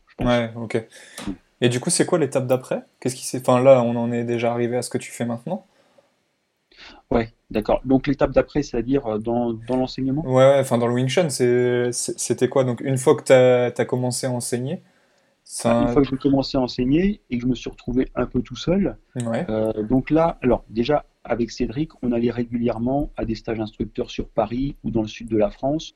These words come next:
Speaker 2: Ouais.
Speaker 1: pour voir notre sifu de l'époque, donc sifu c'est maître,
Speaker 2: Mhm.
Speaker 1: euh, qui était, euh, Claude Buffet,
Speaker 2: D'accord.
Speaker 1: euh, qui est le, le fondateur du P W T S.
Speaker 2: D'accord.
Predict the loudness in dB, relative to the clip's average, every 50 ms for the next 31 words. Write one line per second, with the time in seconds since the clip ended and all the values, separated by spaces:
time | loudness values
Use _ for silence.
0 | -16 _ -8 -8 -8 -8 _ _ -4 -2 -2 4 6 6 6 6 4 0 -2 -2
1 | -2 -4 -4 -6 -6 -4 -2 -2 -4 -6 -8 -14 -14 -10 -8 -6 -4 -2 -4 -2
2 | 0 -2 -2 -2 -4 -6 -6 -6 -6 -10 -14 -12 -10 -10 -10 -8 -6 -4 -4 -4
3 | -4 -6 -8 -14 -16 -18 -18 _ _ -6 -6 -4 -6 -8 -10 -12 _ _ _ -8
4 | -6 -4 -2 -4 -2 -2 -4 0 2 4 4 4 4 2 0 0 -2 -6 -6 -8
5 | -2 0 0 0 0 -4 -8 -6 -4 -4 -4 -4 -6 _ _ _ _ -8 -8 -6
6 | -6 -6 -8 -8 _ _ _ _ _ _ _ _ -12 -6 -2 0 2 2 2 2
7 | 0 -2 _ -4 0 2 2 2 4 2 4 4 2 2 0 -2 0 0 0 0
8 | -2 -6 -6 -6 -6 -6 -4 -4 -2 -2 -2 -2 -2 -2 -4 -6 -8 -8 -8 -12
9 | -16 -18 _ _ _ -8 -8 -8 -8 -10 -12